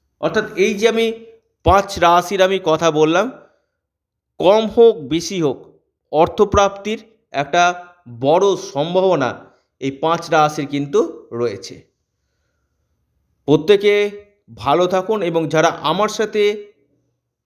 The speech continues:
পরামর্শ নিতে চাইছেন স্ক্রিনে দেওয়া WhatsApp বুকিং নাম্বার আপনারা মেসেজ করুন। এটা সম্পূর্ণরূপে অনলাইন সার্ভিস এবং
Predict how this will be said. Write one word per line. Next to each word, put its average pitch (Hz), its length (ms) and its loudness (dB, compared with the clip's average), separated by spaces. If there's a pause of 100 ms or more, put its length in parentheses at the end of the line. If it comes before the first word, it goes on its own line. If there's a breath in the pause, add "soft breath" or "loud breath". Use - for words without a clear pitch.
(100)
পরামর্শ 185 500 0
নিতে 180 340 -4
চাইছেন 165 380 0 (380)
স্ক্রিনে 196 440 -2
দেওয়া 190 440 2 (640)
WhatsApp 160 400 0
বুকিং 180 340 -8
নাম্বার 175 300 0
আপনারা 165 360 0
মেসেজ 139 420 -6
করুন। 202 480 -6 (320)
এটা 143 220 2
সম্পূর্ণরূপে 180 800 0
অনলাইন 165 560 0
সার্ভিস 165 580 -6 (440)
এবং 220 240 6